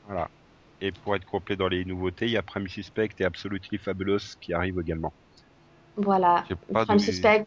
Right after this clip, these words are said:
Speaker 2: euh, le premier novembre à vingt heures cinquante-cinq sur Canal Plus, et Absolutely Fabulous, il y a trois inédits, le deux novembre à vingt heures quarante-cinq sur Comédie Plus.
Speaker 1: Ouais, donc je vais en Belgique. Alors, qu'est-ce
Speaker 2: Voilà.
Speaker 1: que je conseille à Yann ? Eh ben,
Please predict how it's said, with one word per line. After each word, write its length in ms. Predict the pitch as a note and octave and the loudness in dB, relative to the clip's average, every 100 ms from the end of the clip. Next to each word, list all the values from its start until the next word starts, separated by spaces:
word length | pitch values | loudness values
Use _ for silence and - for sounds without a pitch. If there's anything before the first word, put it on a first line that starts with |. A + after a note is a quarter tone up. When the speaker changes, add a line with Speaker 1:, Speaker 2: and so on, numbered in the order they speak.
| - | 4
Speaker 2:
euh, 160 | G3 G3 | 6 6
le 100 | F#3+ | 4
premier 240 | G#3+ G3 | 4 4
novembre 260 | F#3+ G3 G3 | 6 6 6
à 60 | |
vingt 160 | F#3+ G3 | 4 2
heures 80 | F#3+ | -2
cinquante-cinq 520 | G3 F#3+ F#3+ G3+ G3+ | -4 -2 -2 0 -2
sur 180 | - G3+ | -4 -2
Canal 260 | F#3+ F3+ | 0 0
Plus, 380 | F#3 A3 A#3 - | 0 0 0 4
et 20 | G3+ | 4
Absolutely 520 | F#3+ G3 G3+ G#3 G#3+ | 4 4 4 4 2
Fabulous, 320 | G#3+ G#3 A#3 | 6 8 6
il 100 | A#3+ | 6
y 40 | |
a 40 | G#3+ | 2
trois 220 | - B3 | 6 6
inédits, 420 | A#3 A#3 G#3+ A3 | 8 10 10 10
le 140 | A#3+ G#3 | 8 8
deux 160 | B3 | 10
novembre 400 | A#3+ A#3 A#3+ A#3+ | 8 8 6 8
à 80 | G#3 | 8
vingt 200 | G#3 A3 | 6 4
heures 120 | A#3+ | 2
quarante-cinq 640 | - A3 G3+ G#3 C4 C#4+ - | 2 6 8 6 6 4 4
sur 180 | - C#4+ - | 2 2 4
Comédie 420 | - E4+ D#4+ C4 | 8 10 10 8
Plus. 600 | - - - - - - - - - - - - - - | 2 -2 -4 -2 -2 -6 -10 -20 -20 -20 -20 -20 -20 -6
Speaker 1:
Ouais, 300 | - A2+ G2 | 2 2 2
donc 180 | D2 G#2 | -2 -4
je 80 | - | 0
vais 60 | G#2+ | 2
en 60 | |
Belgique. 580 | G#2 A#2+ G#2+ G#2+ - - - - - - - - | 2 2 0 -4 -8 -12 -16 -20 -20 -20 -20 -2
Alors, 160 | A#2+ A2+ | 0 4
qu'est-ce 100 | G#3 | 4
Speaker 2:
Voilà. 160 | F#3 | 6
Speaker 1:
que 60 | D#3+ | 4
je 80 | - | 0
conseille 360 | B2+ - A#2+ | -2 -2 -2
à 40 | A2 | 0
Yann ? 340 | A2+ E3+ G3 | 2 2 2
Eh 80 | A2+ | -2
ben, 440 | F2+ F2+ F2+ F2 | 0 2 2 2